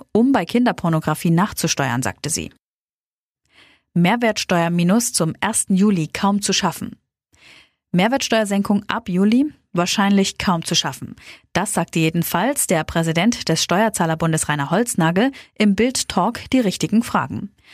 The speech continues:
"Ich bezweifle, dass die Mehrwertsteuersenkung in dieser Schnelligkeit wirklich so gut und ohne Reibungsverluste umgesetzt wird", sagte Holznagel.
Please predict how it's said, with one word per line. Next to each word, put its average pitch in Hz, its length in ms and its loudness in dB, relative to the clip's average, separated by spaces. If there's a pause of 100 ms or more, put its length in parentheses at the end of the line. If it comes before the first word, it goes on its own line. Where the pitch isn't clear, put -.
(380)
"Ich - 260 -2
bezweifle, 226 720 -2
dass 208 220 -2
die 165 120 -2
Mehrwertsteuersenkung 175 920 0
in 226 220 2
dieser 208 220 0
Schnelligkeit 196 720 -2
wirklich 175 380 0
so 247 200 2
gut 240 320 0
und 277 260 0
ohne 214 240 2
Reibungsverluste 185 720 -2
umgesetzt 233 580 2
wird", 208 240 0
sagte 143 300 -4
Holznagel. 156 560 0